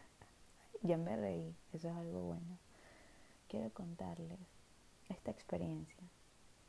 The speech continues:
En fin, el tema de aquí creo que va a ser: no esperes nada de nadie. Sí, aunque suene algo como negativo, en realidad es la verdad.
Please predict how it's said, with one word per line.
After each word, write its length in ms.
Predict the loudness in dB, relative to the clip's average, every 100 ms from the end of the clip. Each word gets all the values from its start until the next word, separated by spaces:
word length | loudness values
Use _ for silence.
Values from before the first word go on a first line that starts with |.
| -20 -20 -20 -20 -20 -20 -20 -20 -20 -20 -20 -20 -20 -20 -10 0
En 400 | 2 4 0 0
fin, 240 | 0 2 2
el 120 | 0
tema 560 | 2 4 4 0 -2 -6 -10 -4
de 140 | -2
aquí 340 | -2 -4 -4 -2
creo 220 | 0 0
que 100 | -2
va 120 | -2
a 80 | -2
ser: 280 | 0 0 -2 -6 -18 -14 -4 0
no 180 | 0 0
esperes 600 | -4 -4 -2 0 -2 -6 -12 -20 -20 -20 -14 -4
nada 400 | -2 -2 -2 -4 -4
de 120 | -2
nadie. 340 | -4 -6 -12 -18 -20 -20 -20 -20 -20 -20 -20 -20 -20 -20 -18 -18 -16 -18 -18 -16 -6
Sí, 320 | -2 0 0 0
aunque 300 | 2 2 2
suene 340 | -2 0 2 2
algo 200 | 0 -2
como 500 | -2 -2 0 -2 -4 -4
negativo, 880 | 0 0 0 -4 0 2 4 2 0 -4 -14 -8 0
en 120 | 2
realidad 300 | 4 4 4 4
es 200 | 2 2
la 120 | 4
verdad. 360 | 4 4 4